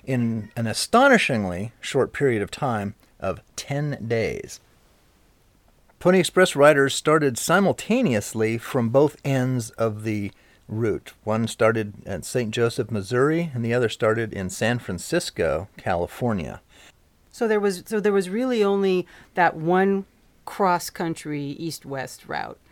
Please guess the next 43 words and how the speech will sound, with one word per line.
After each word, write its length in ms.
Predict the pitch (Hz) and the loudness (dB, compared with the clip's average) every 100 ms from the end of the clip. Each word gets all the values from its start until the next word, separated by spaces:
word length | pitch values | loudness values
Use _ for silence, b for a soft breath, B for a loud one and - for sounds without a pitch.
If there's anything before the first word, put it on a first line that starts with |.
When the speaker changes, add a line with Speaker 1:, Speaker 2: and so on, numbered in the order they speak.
| b b - | b b -2
Speaker 2:
There 100 | 165 | 0
Speaker 1:
For 40 | |
the 40 | 160 | 0
Speaker 2:
were 60 | - 170 | -2 -4
Speaker 1:
pony, 80 | 143 | -4
Speaker 2:
the, 40 | |
Speaker 1:
yeah. 200 | 175 165 190 | -6 -4 -2
Speaker 2:
yeah, 140 | 170 | -2
there 140 | 165 | 0
were 140 | 165 160 | 0 0
no 240 | 160 156 | -2 -4
Pony 300 | 151 175 160 | -6 -6 -4
Expresses 640 | 147 - 165 147 - 143 139 | -6 -8 -8 -8 -8 -12 -12
that, 220 | 143 - | -12 -12
like, 260 | 147 147 - | -10 -12 -10
went 280 | 156 156 - | -12 -12 -14
from 480 | 156 143 139 143 147 _ | -14 -12 -14 -16 -18 _
Seattle 680 | - - 156 151 - 165 165 | -18 -14 -10 -8 -8 -10 -12
to 100 | 151 | -14
San 300 | - 165 147 | -16 -16 -14
Diego 440 | 143 143 78 - - | -14 -14 -14 -16 -16
or 160 | - - 143 | -16 -4 2
Speaker 1:
Nope, 160 | 147 | 2
Speaker 2:
something 120 | 87 | 0
like 160 | 58 - | -14 -6
that. 40 | 127 | -4
Speaker 1:
nope. 240 | 123 - b b b b | -4 -6 b b b b
The, 100 | 104 - | -16 -10
the, 160 | 113 - | -10 -6
the 140 | 113 | -8
Pony 260 | 110 170 175 | 0 4 4
Express 480 | 143 - 143 127 - | 2 2 4 4 4
only 220 | 120 110 | 0 0
went 320 | 101 104 104 | -2 -4 -6
from 460 | - 110 101 98 95 _ | -6 -4 -2 -2 -6 _
Saint 240 | - 143 | -6 0
Joseph, 260 | 139 156 139 | 2 2 0
Missouri, 500 | 123 117 120 117 117 B B B B | -2 0 0 0 -2 B B B B
across 400 | - - 117 117 | -14 2 4 4
what's 220 | 117 113 123 | 0 -2 -2
now 180 | 143 | 0
effectively, 760 | 104 127 127 104 101 92 87 - _ _ - | 2 0 -2 -4 -2 -2 -4 -10 _ _ -8
uh, 300 | 92 82 | -6 -6